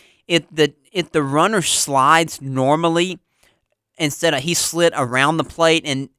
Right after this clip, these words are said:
and then, you know, you slide around the plate, and then you try to touch your hand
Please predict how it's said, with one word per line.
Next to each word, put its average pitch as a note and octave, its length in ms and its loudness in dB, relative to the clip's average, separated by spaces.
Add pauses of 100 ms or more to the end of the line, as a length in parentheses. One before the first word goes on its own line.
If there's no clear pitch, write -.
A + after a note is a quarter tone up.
and C#3 220 -4
then, C3+ 460 -2
you D3+ 160 -10
know, A#2+ 140 -2
you A#2+ 140 -2
slide E3 260 6
around D3+ 200 2
the C#3+ 80 -4
plate, C#3 280 0
and C3+ 60 -8
then C3 80 -4
you B2 60 -8
try A#2+ 180 -2
to - 60 -12
touch - 280 -4
your C3 80 -8
hand C#3 320 -4